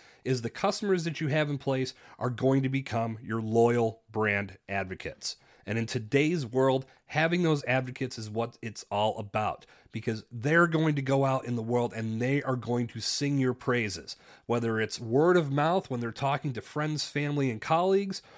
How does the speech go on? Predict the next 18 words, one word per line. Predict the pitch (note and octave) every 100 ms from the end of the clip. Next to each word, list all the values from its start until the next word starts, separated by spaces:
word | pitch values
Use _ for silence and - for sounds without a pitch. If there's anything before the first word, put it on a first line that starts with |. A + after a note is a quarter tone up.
| - -
or | A#2
whether | B2 C3 B2+
they're | A2+
going | A2 B2+ D#3 E3+ E3
on | C#3 C#3
their | C3+
favorite | A#2+ - D#3+ F#3+ F#3+
social | F#3 E3+ E3
media | D#3 D#3 D#3+ C#3
platforms | - A2 G#2 - G#2+ G#2+
and | G#2+
leaving | A#2+ C3 C3
a | A2
review | G#2 G2+ C3+ F3 F#3+ G3 - - -
or | A2
snapping | - - C#3+ C#3 A2
a |
picture | E2 - G3 F#3 - F3 E3+